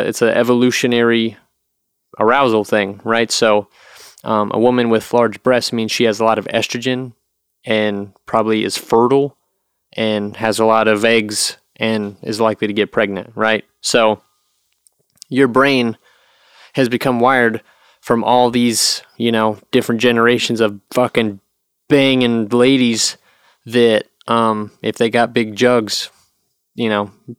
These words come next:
she might get pregnant. Whereas, like, n-, you think that's a bad thing now, but there was a time when that was, like, a good thing, you know, and it's just,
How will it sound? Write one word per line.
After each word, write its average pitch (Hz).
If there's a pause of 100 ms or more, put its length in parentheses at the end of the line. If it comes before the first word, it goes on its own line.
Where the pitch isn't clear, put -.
(180)
she -
might 110
get 104
pregnant. 113
Whereas, 113
like, 107
n-, 113
you 117
think 143
that's 123
a 127
bad 135
thing 110
now, 117 (440)
but 101
there 104
was 104
a 104
time 117
when 101
that 101
was, 101
like, 101
a 110
good 104
thing, 113
you 101
know, 104
and 104
it's 104
just, 104